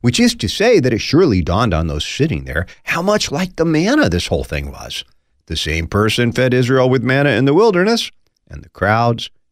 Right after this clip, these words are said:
with the bread and fish in that desolate place. Verse seventeen, "And they all ate and were satisfied,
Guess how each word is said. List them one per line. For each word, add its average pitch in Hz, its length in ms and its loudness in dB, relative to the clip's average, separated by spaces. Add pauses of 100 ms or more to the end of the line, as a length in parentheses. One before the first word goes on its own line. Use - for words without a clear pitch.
with - 140 -10
the - 80 -12
bread 78 300 -4
and 98 120 -10
fish - 420 -10 (380)
in 73 120 -14
that 67 200 -10
desolate 65 440 -10
place. - 380 -14 (920)
Verse 135 180 0
seventeen, 107 460 -4 (1120)
"And 80 140 -10
they 73 100 -10
all 123 380 0
ate 104 300 -2 (440)
and 95 100 -4
were 92 100 -2
satisfied, - 760 -2